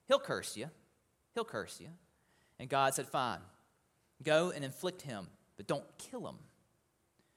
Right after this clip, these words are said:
And so what happens? Job then is inflicted with sores from the heels of his feet to the crown of his head. And if you continue to read through Job, there's a lot of ailments that he gets hit with.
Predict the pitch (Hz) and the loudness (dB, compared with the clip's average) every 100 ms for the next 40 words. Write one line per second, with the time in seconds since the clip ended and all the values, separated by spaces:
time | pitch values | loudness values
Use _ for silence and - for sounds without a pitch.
0 | _ _ 147 156 180 156 160 151 160 180 | _ _ -2 0 4 6 6 6 6 6
1 | 214 247 - - _ _ 131 135 143 156 | 4 -4 -8 -12 _ _ -2 4 4 4
2 | 147 165 160 135 127 165 165 170 175 - | 2 0 0 -4 -4 -4 -2 0 2 2
3 | 139 95 80 - - 117 104 95 90 175 | 0 -2 -6 -10 -6 -4 -4 -6 -6 0
4 | 196 196 190 185 185 - 156 147 123 113 | 4 4 4 2 -2 -2 0 0 -2 -6
5 | - 247 240 - - _ _ _ _ - | -4 -2 -4 -6 -18 _ _ _ _ -8
6 | 151 123 - 190 190 190 180 135 127 - | -6 -6 -2 4 8 8 6 0 -4 0
7 | 196 185 185 185 185 - - _ - - | 4 6 6 4 -2 -10 -20 _ -20 -10
8 | - 160 180 160 - 294 320 175 139 165 | -6 -2 -2 -2 -2 -2 0 0 2 2
9 | 220 - 165 185 170 120 139 165 120 156 | 2 -2 -2 -2 0 4 6 6 4 0
10 | 202 120 113 135 165 175 147 135 131 123 | 2 2 4 6 8 8 4 2 0 -2
11 | 101 107 120 120 - 151 107 92 - | -6 -6 -6 -6 -4 -6 -8 -12 -14